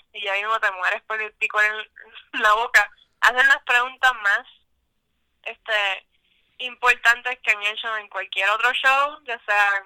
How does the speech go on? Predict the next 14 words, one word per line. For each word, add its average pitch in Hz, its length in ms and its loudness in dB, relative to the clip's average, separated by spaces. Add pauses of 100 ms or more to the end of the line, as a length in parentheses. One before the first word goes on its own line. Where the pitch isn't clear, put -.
(520)
en 202 120 -20
shows 180 240 -10
de 196 80 -10
televisión 190 560 -6
o 190 80 -2
lo 190 80 -4
que 196 100 -8
sea, 196 140 -4
que 190 100 -4
pregunta 190 400 -2 (600)
cosas 233 320 -2
bien 220 140 -4
<laughs> 240 140 -2
estúpidas, 302 560 0